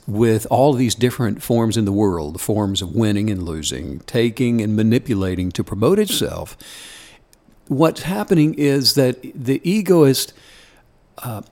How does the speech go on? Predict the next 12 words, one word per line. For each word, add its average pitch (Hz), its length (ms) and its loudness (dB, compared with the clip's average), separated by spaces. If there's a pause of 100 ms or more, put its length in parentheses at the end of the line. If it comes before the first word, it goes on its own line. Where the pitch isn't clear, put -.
(120)
identity 131 640 6 (100)
is 120 240 4
using 143 640 4 (580)
the 120 200 0
word 131 420 4
that, 113 460 -2
um, 95 400 -8 (800)
uh, 101 260 -8
was 101 240 -4
used 117 580 0 (440)
by, 104 920 -4
uh, 82 400 -14